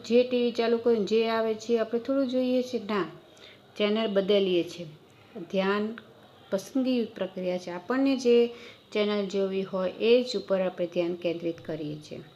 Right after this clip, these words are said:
ધ્યાન હેતુલક્ષી અને ભવિષ્યલક્ષી છે. કોઈક હેતુ વગર આપણે ક્યાંય ધ્યાન આપતા નથી. તમે ક્લાસમાં બેઠા હોય અને અત્યારે તમે વીડિયોમાં ધ્યાન આપો છો કેમ કે પરીક્ષા આપવાની છે.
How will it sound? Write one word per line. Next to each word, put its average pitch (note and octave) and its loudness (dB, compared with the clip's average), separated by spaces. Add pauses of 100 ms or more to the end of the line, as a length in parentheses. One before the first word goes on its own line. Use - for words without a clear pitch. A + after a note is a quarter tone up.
(920)
ધ્યાન A#3+ 6
હેતુલક્ષી B3+ 2
અને A#3 2
ભવિષ્યલક્ષી A3 0
છે. F3 -8 (1400)
કોઈક C4+ 6 (440)
હેતુ G3+ -2
વગર B3 4
આપણે A3+ -2
ક્યાંય G#3+ -6
ધ્યાન G3 0
આપતા F3+ -6
નથી. F3 -6 (240)
તમે G#3 -4
ક્લાસમાં G3+ -2
બેઠા A3 0
હોય D#3+ -4 (480)
અને G3 -2
અત્યારે A3 -2
તમે A3 0
વીડિયોમાં A#3 4
ધ્યાન A#3 2
આપો B3 -2
છો F#3+ -8
કેમ G3+ -6
કે G#3 -8
પરીક્ષા A3+ -2
આપવાની G#3 -4
છે. F3 -12